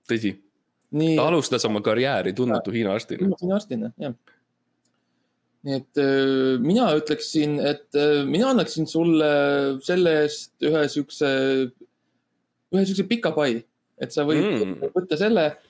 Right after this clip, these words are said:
Speaker 2: ja siis, äh, kasu-
Speaker 1: Vahetada võib-olla millegi muu vastu.
Speaker 2: Järgmises voorus, jaa, võib vahetada <laughs> lõpus punktide vastu.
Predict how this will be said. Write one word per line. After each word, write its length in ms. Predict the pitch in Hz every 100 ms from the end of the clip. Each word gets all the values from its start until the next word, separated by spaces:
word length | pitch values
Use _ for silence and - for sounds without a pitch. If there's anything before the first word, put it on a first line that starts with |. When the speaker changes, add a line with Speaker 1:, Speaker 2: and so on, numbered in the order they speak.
| - _ -
Speaker 2:
ja 460 | 143 139 135 135
siis, 560 | 131 143 135 131 - -
äh, 520 | 139 131 131 127 127
kasu- 180 | 123 147
Speaker 1:
Vahetada 400 | 143 135 107 101
võib-olla 320 | 101 98 98
millegi 260 | 104 107 131
muu 140 | 135
vastu. 260 | 87 - - -
Speaker 2:
Järgmises 360 | 143 131 127 127
voorus, 300 | 190 139 123
jaa, 220 | 180 147
võib 100 | 131
vahetada 300 | 156 175 175
<laughs> 200 | 202 196
lõpus 220 | 175 -
punktide 360 | - 285 123 127
vastu. 280 | 131 -